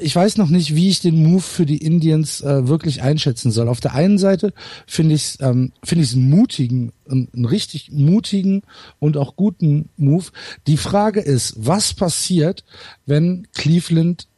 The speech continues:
die Saison nicht so abschließen kann, wie sie es bis jetzt, ähm,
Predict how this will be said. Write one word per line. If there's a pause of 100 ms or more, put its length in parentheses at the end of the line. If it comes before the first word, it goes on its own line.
(120)
die (500)
Saison (200)
nicht (140)
so
abschließen
kann,
wie
sie
es
bis
jetzt, (540)
ähm,